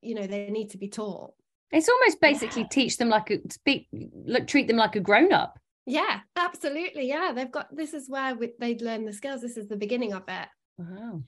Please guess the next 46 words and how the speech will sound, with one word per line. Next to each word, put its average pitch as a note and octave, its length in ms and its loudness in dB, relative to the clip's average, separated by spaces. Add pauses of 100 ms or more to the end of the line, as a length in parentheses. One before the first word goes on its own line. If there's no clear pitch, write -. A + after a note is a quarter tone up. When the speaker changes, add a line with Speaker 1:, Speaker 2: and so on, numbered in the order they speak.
Speaker 1:
And D#4+ 140 0
it F#4+ 80 -4
doesn't G4 220 0
have F#4+ 120 4
to F#4 60 0
Speaker 3:
Yeah. E4+ 40 2
Speaker 1:
be C#4+ 40 -2
really E4 160 2
complicated C#4 720 0
games. C4 260 2
It - 140 -6
could - 140 -6
just - 280 -8
be C4 100 -2
rolling A3 420 0
a G#3+ 60 -2
ball, B3 240 0
but - 140 -6
just B3 220 -6
turn-taking A#3+ 880 -4
games G#3 280 -6
will F#3+ 80 -8
really G#3 200 -6
help G3+ 240 -10
them G3 120 -10
when G3 120 -6
they G3 120 -8
do G#3 160 -6
get G3+ 200 -12
to - 140 -16
nursery. - 580 -18 (240)
Speaker 2:
Wow, G#3 680 -4 (100)
that's A#3 180 -12
interesting. E3+ 420 -6
Speaker 1:
And A3 100 -4
they A3 100 -2
realise G#3 400 -2
that A#3+ 160 -4
it's D#4+ 220 -8
not E4+ 160 -4
all D#4+ 180 -4
about C4 320 -6
them. A#3 360 -4 (220)
Speaker 2:
Ah. F#3 500 4
<laughs> - 100 -10
Speaker 3:
Yeah. F#3 640 -4